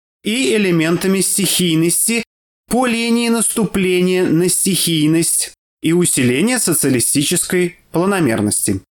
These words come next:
Вот почему это не просто экономические методы, а главные экономические методы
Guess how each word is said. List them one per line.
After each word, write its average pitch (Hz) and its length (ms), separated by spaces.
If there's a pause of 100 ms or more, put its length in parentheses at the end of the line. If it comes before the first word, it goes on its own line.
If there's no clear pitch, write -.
(1700)
Вот 139 440
почему 185 520
это 143 280
не 170 160
просто 185 520
экономические 170 1120
методы, 147 540 (120)
а 131 520
главные 170 1300
экономические 135 880
методы 113 560